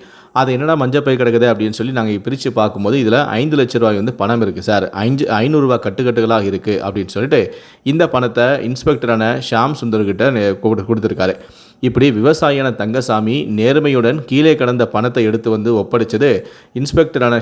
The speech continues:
ஷாம் சுந்தரை வந்து நெகிழ்ச்சி அடைய செஞ்சிருக்கு. உடனே அவர் அந்த இடத்திலே வந்து விவசாயியான தங்கசாமியுடைய நேர்மையை பாராட்டியிருக்காரு. அந்த சமயத்துல தான் ஐந்து லட்சம் ரூபாய் பணத்தை தவறவிட்ட நபர் வந்து அவர் தொலைத்த இடங்கள்ல வந்து தேடி போய் பார்த்திருக்காரு.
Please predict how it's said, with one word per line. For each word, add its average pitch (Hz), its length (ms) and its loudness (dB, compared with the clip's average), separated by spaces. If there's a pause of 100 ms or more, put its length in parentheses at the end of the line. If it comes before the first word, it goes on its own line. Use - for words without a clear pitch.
ஷாம் 110 300 0
சுந்தரை 107 340 0
வந்து 107 180 0
நெகிழ்ச்சி 139 440 0
அடைய 113 240 4
செஞ்சிருக்கு. 92 400 -4 (200)
உடனே 127 280 2
அவர் 120 260 4
அந்த 110 280 0
இடத்திலே 127 380 0
வந்து 110 240 -2
விவசாயியான 117 540 -2
தங்கசாமியுடைய 107 720 0
நேர்மையை 117 560 2
பாராட்டியிருக்காரு. 92 680 -2 (440)
அந்த 123 340 -2
சமயத்துல 147 340 2
தான் 120 220 2
ஐந்து 147 280 0
லட்சம் 131 260 0
ரூபாய் 120 320 2
பணத்தை 117 400 -2
தவறவிட்ட 113 480 0
நபர் 98 260 -2
வந்து 117 400 0 (200)
அவர் 117 280 2
தொலைத்த 160 360 2
இடங்கள்ல 120 400 0
வந்து 107 220 -2
தேடி 127 240 0
போய் 107 200 0
பார்த்திருக்காரு. 92 420 -2